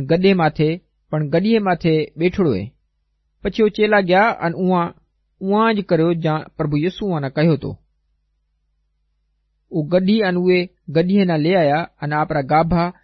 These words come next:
اُئان مٿي ڍاळ ڏنا، ان پڇي پرڀو يسوع گڏيءَ مٿي ٻيٺو۔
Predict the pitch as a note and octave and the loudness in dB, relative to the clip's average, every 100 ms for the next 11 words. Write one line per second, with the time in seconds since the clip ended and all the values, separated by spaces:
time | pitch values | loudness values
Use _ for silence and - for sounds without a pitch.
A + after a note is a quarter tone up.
0 | _ _ - E3+ E3+ D#3+ D#3 D#3 A#2 C#3+ | _ _ -4 -2 -2 -2 -2 -4 -2 0
1 | E3 D#3 A2 F#2 - _ _ _ C#3 - | 2 0 -4 -8 -10 _ _ _ -8 -6
2 | F3+ G#3 G3 E3+ D3+ F3 - G#3 E3 F3+ | -4 -4 -4 -4 -2 -2 -2 -4 -2 0
3 | F3+ D#3+ C#3+ D3+ D3+ D#3 A#2+ | 0 0 -2 -4 -2 -4 -4